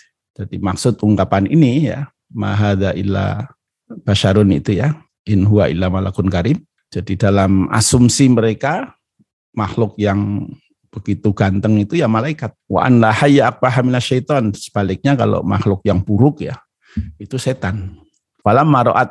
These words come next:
an-nisa raw'ata jamal Yusuf sabbahnahu bil malak. Maka ketika mereka, para wanita itu melihat kegantengan Yusuf ya, ketampanan Yusuf yang luar biasa, tidak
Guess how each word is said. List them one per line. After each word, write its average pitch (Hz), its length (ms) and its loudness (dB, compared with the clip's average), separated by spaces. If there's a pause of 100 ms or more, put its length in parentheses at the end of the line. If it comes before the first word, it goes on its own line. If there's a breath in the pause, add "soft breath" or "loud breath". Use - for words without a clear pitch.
an-nisa 113 400 2
raw'ata 110 480 2
jamal 120 320 2
Yusuf 139 640 -2 (160)
sabbahnahu 110 880 -2
bil 98 240 -8
malak. 107 320 -2 (240)
Maka 101 400 -8
ketika 95 400 -8
mereka, 107 560 -4
para 101 160 -2
wanita 92 480 -4
itu - 160 -8
melihat 101 480 -2 (240)
kegantengan 101 800 2
Yusuf 98 480 0
ya, 113 160 -6
ketampanan 95 600 -2
Yusuf 95 340 -2
yang 98 240 -4
luar 98 300 -2
biasa, 104 560 0
tidak - 340 -10